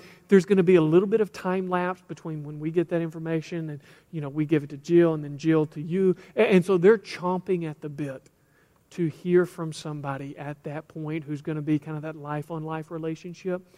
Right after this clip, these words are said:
Uh, so do that. Set a time to meet. And as we go through the material, you're gonna see that we give you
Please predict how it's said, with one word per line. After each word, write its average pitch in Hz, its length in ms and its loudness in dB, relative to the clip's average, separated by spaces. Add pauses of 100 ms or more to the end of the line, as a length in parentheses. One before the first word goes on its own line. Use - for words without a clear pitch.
(400)
Uh, 175 160 -2
so 175 280 -2
do 147 280 -8
that. 131 240 -18 (400)
Set - 320 -2
a 208 80 -2
time 202 380 -4
to - 120 -18
meet. 147 360 -8 (540)
And 175 120 -2
as 170 100 -2
we 180 120 0
go 190 180 0
through 202 180 -6
the 196 80 -6
material, 208 460 -4
you're 190 180 -8
gonna 220 160 -10
see 180 300 -2
that 156 140 -2
we 170 240 -6
give 185 320 -2
you 160 260 -4